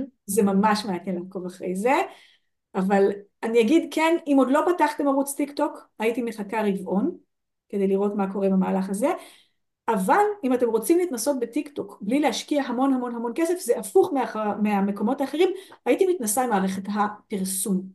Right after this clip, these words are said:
שלה. כי הם הכניסו כלי פרסום מדהימים, מעניינים ויפהפיים.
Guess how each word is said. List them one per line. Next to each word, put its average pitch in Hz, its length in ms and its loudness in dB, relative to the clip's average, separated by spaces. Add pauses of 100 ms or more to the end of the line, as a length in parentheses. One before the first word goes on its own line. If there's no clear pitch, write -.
(140)
שלה. - 320 -12 (1080)
כי 254 140 6
הם 233 80 4
הכניסו 320 420 4
כלי 277 320 4
פרסום 294 560 2
מדהימים, 262 680 4 (200)
מעניינים 233 680 0 (140)
ויפהפיים. 285 920 0